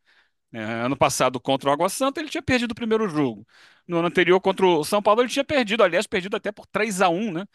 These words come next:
Conseguiu fazer um quatro a zero. É, eu acho que, assim, legal demais pro Santos esse momento de, de volta por cima, de, é, demonstração de força, de reerguimento, né? De conseguir,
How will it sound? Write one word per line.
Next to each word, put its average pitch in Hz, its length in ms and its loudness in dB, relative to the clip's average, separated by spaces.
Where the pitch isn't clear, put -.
Conseguiu 170 600 0
fazer 185 260 4
um 208 100 2
quatro 208 360 4
a 220 40 4
zero. 156 480 4
É, 135 760 -2
eu 160 180 2
acho 214 220 4
que, 247 160 0
assim, 185 340 -2
legal 143 380 2
demais 311 400 2
pro 214 180 -8
Santos 220 720 -2
esse 185 240 -4
momento 180 380 0
de, 147 420 -2
de 135 120 -6
volta 156 280 4
por - 160 -10
cima, 196 460 0
de, 139 340 -4
é, 131 220 0
demonstração 147 500 0
de 135 100 -4
força, 160 460 0
de 135 100 -6
reerguimento, 147 760 -2
né? 151 120 -4
De 131 200 -10
conseguir, 147 560 0